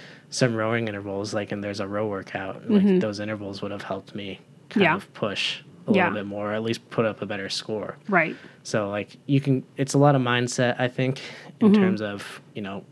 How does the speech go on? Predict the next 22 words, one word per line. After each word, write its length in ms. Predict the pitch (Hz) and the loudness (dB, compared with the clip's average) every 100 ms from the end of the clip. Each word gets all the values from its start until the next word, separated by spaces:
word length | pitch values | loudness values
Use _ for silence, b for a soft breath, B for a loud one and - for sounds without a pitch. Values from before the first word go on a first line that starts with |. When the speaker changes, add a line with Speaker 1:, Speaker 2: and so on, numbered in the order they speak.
| - | -12
Speaker 1:
regular 400 | 127 123 117 110 | -2 0 2 -2
athletes, 420 | 107 107 107 107 117 | -4 -4 -6 -4 -4
you 100 | 113 | -4
don't 400 | - 107 107 - | -4 -6 -6 -10
have 220 | - 110 | -6 -4
to 80 | 110 | -6
go 180 | 107 101 | -8 -8
hard 420 | - 107 110 120 | -4 -4 -2 -4
all 60 | - | 2
the 160 | 208 | 4
Speaker 2:
Mm-hmm. 240 | 175 202 180 | 6 6 6
Speaker 1:
time, 260 | 143 135 | 4 2
whereas 260 | 123 110 104 | 0 -2 -4
a 60 | 107 | -8
competitor, 560 | - - 117 107 98 | -10 -6 -4 -2 -4
it's 160 | 98 - | -6 -8
like, 180 | 98 - B B B B B - | -8 -10 B B B B B -2
you've 180 | 127 123 | 0 2
gotta 240 | 113 104 | 2 0
give 260 | 101 101 98 | -2 -6 -6
your 160 | 107 95 | -6 -4
all 400 | 98 98 92 | -4 -4 -8